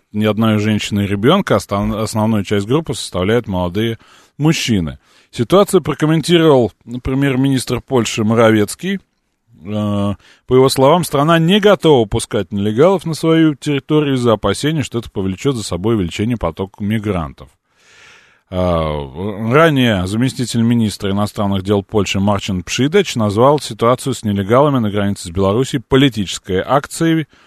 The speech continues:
Александра Лукашенко. «Мигранты сидят на голой земле, у них есть одна палатка, удалось передать им вчера немного еды и воды». А, по данным польских пограничников,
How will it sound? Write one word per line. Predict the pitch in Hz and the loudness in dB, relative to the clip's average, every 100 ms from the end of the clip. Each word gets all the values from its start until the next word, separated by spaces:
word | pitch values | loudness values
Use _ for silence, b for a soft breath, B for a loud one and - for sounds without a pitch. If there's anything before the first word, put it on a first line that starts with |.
| b - | b -4
Александра | 101 104 117 107 110 113 110 b b b - | -4 -2 0 0 2 2 2 b b b 0
Лукашенко. | 120 135 151 139 - 92 78 - - b b b - | 4 4 4 0 0 -4 -6 -10 -12 b b b -6
«Мигранты | 120 156 156 117 | 0 4 2 2
сидят | 110 117 117 110 | -4 0 0 0
на | 110 | 0
голой | 110 110 98 | 2 2 2
земле, | 98 120 165 196 | 2 2 4 4
у | |
них | 120 - | 2 0
есть | 104 92 - | -4 -4 -4
одна | 95 92 95 | -2 -2 -4
палатка, | - 101 139 185 - 170 151 127 95 | 0 2 4 2 0 0 0 0 -2
удалось | 87 85 78 98 104 139 156 | -2 -4 -6 -2 0 0 -2
передать | - 101 107 127 | -6 -4 0 0
им | 120 | -2
вчера | 104 - 110 127 | -6 -4 0 2
немного | 117 92 104 107 | 0 -2 -2 -4
еды | 95 85 90 | -6 -6 -4
и | 104 | -4
воды». | 98 101 85 76 67 _ b b b b b - | -2 -2 -2 -6 -10 _ b b b b b -8
А, | 82 80 | -6 0
по | 110 | 0
данным | 117 135 120 117 | 4 4 4 0
польских | 107 107 85 - 82 - - | 0 0 0 -10 -16 -16 -14
пограничников, | 95 101 117 151 - 185 190 | -6 -2 0 -2 -2 -2 -2